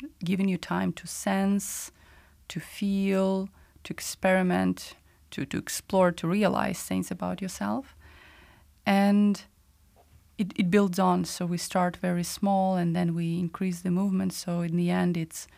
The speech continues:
giving your nervous system some kind of information for the specific pathways it has. Some lessons they have, they are more functional.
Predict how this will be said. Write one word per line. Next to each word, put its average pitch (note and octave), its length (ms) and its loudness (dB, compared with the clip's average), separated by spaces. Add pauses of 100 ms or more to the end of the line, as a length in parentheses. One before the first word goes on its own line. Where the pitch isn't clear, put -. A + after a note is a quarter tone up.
(200)
giving F#3+ 220 4
your F#3 100 6
nervous F3 260 2
system - 360 -4
some F3 240 -2
kind F3+ 220 -2
of E3+ 220 -4 (640)
information G3+ 720 4
for F3 200 -2
the E3 60 -2
specific - 720 -6 (560)
pathways E3 760 -2
it D#3 100 -8
has. - 580 -6 (160)
Some C4 280 4
lessons G#3+ 540 0 (520)
they G3 120 0
have, F#3+ 500 0
they F#3+ 120 2
are F#3 40 4
more F#3 500 4 (340)
functional. B3+ 760 2